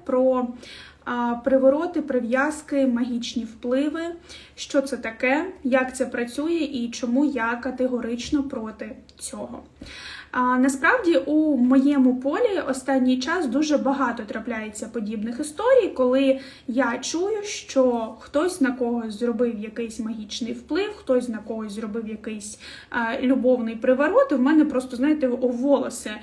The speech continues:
е, стають дибки від того, що я чую, е, від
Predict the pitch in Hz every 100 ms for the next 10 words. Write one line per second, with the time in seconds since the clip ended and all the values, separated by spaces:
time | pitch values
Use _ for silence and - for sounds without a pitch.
0 | - - - 233 233 - 269 254 254 208
1 | 262 247 - 233 269 269 453 381 - 262
2 | 240 254 254 - 302 392 453 480 - -
3 | - - 254 254 254 247 240 233 247 -
4 | 277 254 240 254